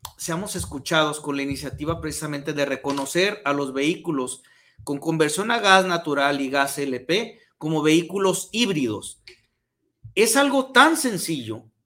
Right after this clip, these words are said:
que si se llegara a dar, nosotros tendríamos acceso a tres años adicionales. Nuestra ley actualmente nos marca que un vehículo de empresas de redes y transportes, o Uber o Didi, solamente puede, eh, trabajar cinco años,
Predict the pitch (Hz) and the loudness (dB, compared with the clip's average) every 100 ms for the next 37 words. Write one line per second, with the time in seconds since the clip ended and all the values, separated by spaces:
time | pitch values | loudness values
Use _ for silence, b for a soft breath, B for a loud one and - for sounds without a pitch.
0 | _ _ _ _ _ 156 - 156 156 165 | _ _ _ _ _ -20 -8 -6 -4 -2
1 | 175 175 180 240 254 175 147 131 - _ | 2 4 4 4 6 6 4 2 -8 _
2 | _ _ _ 160 165 175 220 214 - 175 | _ _ _ -4 -2 -4 -6 -8 -4 -2
3 | 160 190 220 202 170 185 185 190 190 214 | 0 0 0 -4 -4 -4 -4 -4 -2 -4
4 | 226 226 226 220 185 165 180 214 269 - | -4 -6 -8 -6 -6 -4 -8 -6 -6 -8
5 | - - _ _ _ _ _ _ 175 175 | -12 -20 _ _ _ _ _ _ -4 0
6 | 196 202 226 254 247 233 233 226 226 226 | 2 4 6 4 4 2 2 0 -2 -2
7 | 220 196 185 185 190 190 - 165 180 190 | -2 -2 -2 0 -2 -4 -4 -4 2 2
8 | 196 190 190 185 170 143 151 165 180 165 | 2 0 0 2 2 2 -2 -4 -2 0
9 | 165 160 165 151 - 139 139 139 - - | 0 -2 -8 -12 -10 -10 -10 -12 -4 2
10 | 208 208 170 147 - 180 208 156 127 - | 4 4 0 -2 -2 -2 -2 -6 -8 -14
11 | _ _ _ _ _ - 208 233 226 226 | _ _ _ _ _ -4 0 2 0 -2
12 | 220 190 196 202 202 - 151 151 143 143 | -2 2 4 4 4 0 -8 -4 -4 0
13 | 160 147 165 165 - 185 185 180 165 120 | 0 0 -4 -6 -8 -8 -6 -2 -2 -2
14 | 101 - | -10 -16